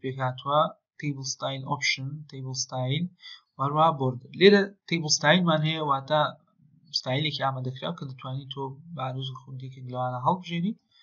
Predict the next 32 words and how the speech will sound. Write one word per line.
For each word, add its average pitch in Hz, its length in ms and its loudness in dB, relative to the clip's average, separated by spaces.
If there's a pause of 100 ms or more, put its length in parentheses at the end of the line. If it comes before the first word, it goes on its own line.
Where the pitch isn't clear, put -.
(440)
باشە، 131 260 -2 (120)
بۆ 143 80 -10
نمونە 127 220 -6
ئەومان 123 320 -4
هەڵبژار، 127 380 -6 (120)
یان 120 180 -8
هەوە 160 140 -2 (360)
بە 147 100 0 (240)
ئارزوی 135 460 -2
خۆت 151 220 -4 (140)
هەر 131 180 -10
چۆنێک 127 300 -10
کە 135 140 -12
تۆ - 160 -10
بتەوێ. 131 360 -2 (360)
و - 120 -6
لێرەش 180 300 4 (360)
کۆمەڵێک 165 380 4
تایبەتمەندی 143 640 0
دەدا 147 180 0 (140)
بەو 185 140 6 (600)
ستایلەی 139 500 0
کە 156 140 -4
هاتە. 127 280 -6
لێرە 135 180 6
ئەگەر 131 260 -4
سەحیلێ 143 400 -8
دێ، 156 120 -8
ئەها، 135 240 0
هێدرەکەت 131 460 -4
بۆ 165 140 -6
زیادەکاتەوە 160 500 -8